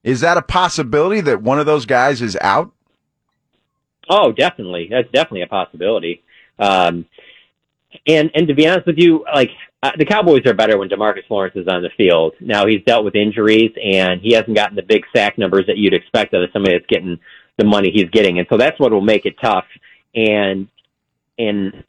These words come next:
Speaker 2: one of the other things that will be factored in on this, and, and I know it's only one game, but to not have any of that pass rush show up in that playoff game had to be really a gut punch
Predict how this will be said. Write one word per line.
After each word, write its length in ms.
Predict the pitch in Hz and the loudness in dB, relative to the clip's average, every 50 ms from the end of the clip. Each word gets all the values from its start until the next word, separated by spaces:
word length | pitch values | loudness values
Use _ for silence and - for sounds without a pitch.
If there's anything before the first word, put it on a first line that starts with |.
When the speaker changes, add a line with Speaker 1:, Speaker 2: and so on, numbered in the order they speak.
| _ _ _ | _ _ _
Speaker 2:
one 180 | 135 135 175 190 | -2 0 2 2
of 80 | 175 | 4
the 80 | 139 127 | 4 4
other 140 | 131 135 127 | 4 2 0
things 260 | 131 113 104 101 90 98 | -2 -6 -6 -6 -4 -2
that 200 | 104 95 90 - _ _ _ _ _ - | -2 -2 -2 -6 _ _ _ _ _ -8
will 80 | 113 | -4
be 160 | 107 113 101 - | -2 -2 0 0
factored 340 | 127 110 107 - - 95 90 | 0 -2 -2 -2 -4 -4 -2
in 200 | 98 98 98 92 | -2 -2 -2 -4
on 160 | 85 87 90 | -4 -4 -2
this, 160 | 92 95 90 - | -2 -2 -2 -2
and, 120 | - 95 95 - | -6 -8 -6 -8
and 160 | 107 98 104 - _ _ - | -10 -10 -12 -12 _ _ -4
I 80 | 110 | -2
know 140 | 113 117 110 | 0 0 0
it's 100 | 110 - | 0 0
only 220 | 120 107 98 92 | -2 -2 0 -2
one 340 | 90 95 101 101 95 92 90 | 0 0 0 0 0 -2 -2
game, 400 | 87 95 98 92 92 90 87 85 - _ _ _ _ _ _ _ _ | 0 0 0 0 -2 -4 -6 -8 -12 _ _ _ _ _ _ _ _
but 320 | 101 98 107 101 98 98 - - - _ _ _ _ _ _ _ _ _ - | -4 0 0 0 0 -2 -4 -10 -18 _ _ _ _ _ _ _ _ _ -2
to 60 | 123 | 0
not 160 | 127 147 165 | 0 0 0
have 200 | 160 156 117 101 | 2 0 0 0
any 200 | 104 110 120 123 | 0 0 0 2
of 60 | 110 | 2
that 200 | 98 101 92 - | 2 0 0 0
pass 260 | - - 107 104 101 - - | -2 0 0 0 0 -2 -2
rush 200 | 107 90 87 - - - | -2 0 0 -2 -2 0
show 140 | 110 90 92 | 2 2 2
up 240 | 92 87 87 - _ _ - - | 2 2 0 -2 _ _ -14 -10
in 100 | - 110 | -6 -4
that 200 | 98 95 - - | -4 -4 -2 -2
playoff 360 | - 107 101 95 90 85 - | 0 2 2 2 0 -2 -2
game 380 | - 104 87 85 80 80 78 80 | -4 -6 -6 -4 -6 -8 -10 -6
had 200 | - 107 107 101 | -2 -2 0 0
to 80 | 95 92 | 0 -2
be 400 | 87 92 90 87 85 82 78 - _ _ _ _ _ _ | 0 0 0 0 -2 -4 -6 -8 _ _ _ _ _ _
really 380 | 113 113 127 147 143 127 117 98 | -2 2 2 4 4 4 4 2
a 60 | 87 | 2
gut 260 | 87 85 107 98 - - | 0 -2 -2 -2 -2 -4
punch 240 | - 98 90 82 | -4 -4 -4 -4